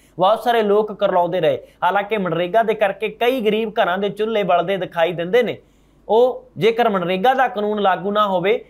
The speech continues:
ਤਾਂ ਫਿਰ ਕੁਛ ਵੀ ਨਹੀਂ ਹੋ ਸਕਦਾ। ਇਹ ਯੂ ਪੀ ਏ ਗੌਰਮੈਂਟ ਦੇ ਵਿੱਚ ਜਦੋਂ ਮਨਰੇਗਾ ਦਾ ਕਾਨੂੰਨ ਆਇਆ ਸੀ ਤੇ ਉਸ ਤੋਂ ਬਾਅਦ ਇਸ ਨੂੰ ਹਟਾਇਆ ਨਹੀਂ ਸੀ ਜਾ ਸਕਦਾ। ਪਰ ਕਈ ਵਾਰੀ ਇਹ ਚਰਚਾ ਹੋਈ ਕਿ ਮਨਰੇਗਾ ਕਾਨੂੰਨ ਕੀ ਹੌਲੀ-ਹੌਲੀ ਖਤਮ ਹੋ ਜਾਵੇਗਾ, ਪਰ ਨਹੀਂ,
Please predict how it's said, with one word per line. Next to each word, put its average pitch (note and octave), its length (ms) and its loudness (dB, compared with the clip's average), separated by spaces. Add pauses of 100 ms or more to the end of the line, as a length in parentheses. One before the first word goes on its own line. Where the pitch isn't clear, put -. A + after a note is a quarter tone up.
(160)
ਤਾਂ G3+ 100 2
ਫਿਰ G#3 180 -4
ਕੁਛ A3+ 280 -2
ਵੀ A3 100 -6
ਨਹੀਂ G3 100 -2
ਹੋ E3 100 -4
ਸਕਦਾ। B2 420 -2
ਇਹ G#3 260 2
ਯੂ F#3+ 200 -4
ਪੀ C#4 200 -4
ਏ C4+ 100 2
ਗੌਰਮੈਂਟ G3+ 420 0
ਦੇ F#3+ 160 -4
ਵਿੱਚ F#3+ 260 -4
ਜਦੋਂ G3 300 -2 (280)
ਮਨਰੇਗਾ F#3 400 2
ਦਾ G#3 140 2
ਕਾਨੂੰਨ G3+ 300 -2
ਆਇਆ G3 240 4
ਸੀ A3 140 -8
ਤੇ G3+ 140 -6
ਉਸ F#3+ 120 -4
ਤੋਂ G3+ 140 -4
ਬਾਅਦ G3+ 280 4
ਇਸ F#3 180 -6
ਨੂੰ G3+ 200 -6 (760)
ਹਟਾਇਆ G#3 380 2
ਨਹੀਂ A#3 140 0
ਸੀ A#3+ 140 -4
ਜਾ F3+ 200 2
ਸਕਦਾ। C3 400 -6 (300)
ਪਰ G3+ 180 2
ਕਈ A3 280 2
ਵਾਰੀ A#3 260 2
ਇਹ A3 60 0
ਚਰਚਾ G3+ 380 0
ਹੋਈ F#3 200 0
ਕਿ G#3 160 -2
ਮਨਰੇਗਾ F3+ 480 -2
ਕਾਨੂੰਨ G3 340 -6
ਕੀ G3 200 -8
ਹੌਲੀ-ਹੌਲੀ F3+ 460 0
ਖਤਮ F3+ 320 -4
ਹੋ G3+ 160 -6
ਜਾਵੇਗਾ, G3+ 480 -2 (300)
ਪਰ G3 160 2
ਨਹੀਂ, G3 260 0